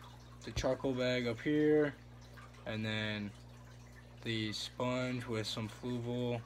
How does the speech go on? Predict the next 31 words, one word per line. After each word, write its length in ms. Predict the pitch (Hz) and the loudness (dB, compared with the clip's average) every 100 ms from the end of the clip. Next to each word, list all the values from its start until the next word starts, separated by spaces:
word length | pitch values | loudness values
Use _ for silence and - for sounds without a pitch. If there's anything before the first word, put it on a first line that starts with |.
| - - - - - - - - | -8 -18 -18 -18 -18 -18 -16 -6
the 80 | 113 | -4
sponge 380 | - 120 117 | 0 0 0
with 140 | 117 110 | 0 -2
some 200 | - 107 | -2 -4
Fluval, 500 | - 117 107 113 110 | -4 -4 -2 -2 0
and 80 | 104 | 0
then 120 | 104 | -2
the 80 | 104 | 0
bottom 400 | 107 107 107 104 | 0 0 0 -2
would 160 | 101 | -4
probably 300 | - 107 104 | -2 -2 -2
just 300 | 104 110 - | -2 -2 -2
be 120 | 117 | -2
all 200 | 101 107 | 0 0
bio 360 | 101 110 113 117 | 2 4 4 2
balls. 440 | 117 120 123 123 - - - - - - - - - - | 2 2 2 0 -2 -10 -18 -18 -18 -18 -18 -18 -14 -6
Um, 520 | 107 107 107 107 104 - - - - - - - - - - - - - - - - - - | -4 -2 -2 -2 -4 -10 -18 -20 -20 -18 -18 -18 -18 -18 -18 -18 -18 -18 -16 -16 -16 -16 -8
and 180 | 117 | -4
then, 1000 | 117 117 117 117 113 113 113 113 113 107 104 | -2 0 0 0 0 0 -2 -2 -4 -4 -6
yeah, 340 | 113 120 139 123 | -4 2 4 4
so 180 | 120 123 | 2 0
this, 400 | 123 180 196 - - - - - - | 6 6 6 2 -2 -10 -16 -10 0
this 180 | 147 - | 2 4
is 100 | 147 | 4
going 180 | 151 | 4
to 60 | 143 | 4
be 140 | 139 | 4
for 160 | 143 135 | 2 2
my 360 | 117 113 107 113 | 2 2 2 0
turtle 260 | - 139 | 4 4
pond 440 | 123 139 139 139 | 4 4 4 4